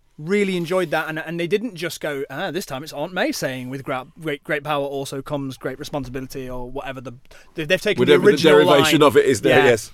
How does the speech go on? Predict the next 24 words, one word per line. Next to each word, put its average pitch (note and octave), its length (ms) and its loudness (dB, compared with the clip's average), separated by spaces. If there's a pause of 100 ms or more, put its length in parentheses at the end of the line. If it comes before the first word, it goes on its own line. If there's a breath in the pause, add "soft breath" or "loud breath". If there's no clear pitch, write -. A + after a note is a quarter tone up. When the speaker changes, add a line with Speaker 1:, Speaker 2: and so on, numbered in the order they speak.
Speaker 1:
They've F3+ 120 0
taken G3 200 0
the F3+ 100 -2
original F3+ 340 0
line E3 200 0
from D#3 80 -10
the D#3 80 -10
comics, - 680 -10
uh, D3 220 -8
and, D3 300 -12
and C#3+ 340 -12
made C#3+ 160 -4
it C#3+ 80 -8
that, C#3 320 -6 (340)
but D#3+ 280 -2 (760)
I F3 140 -4
like F3 460 -2
that D#3+ 280 0 (1120)
they E3 140 -4
made F3+ 300 -2
Aunt E3 140 -2
May C#3 120 -6
Aunt C3 180 -8
May, G#2 340 -14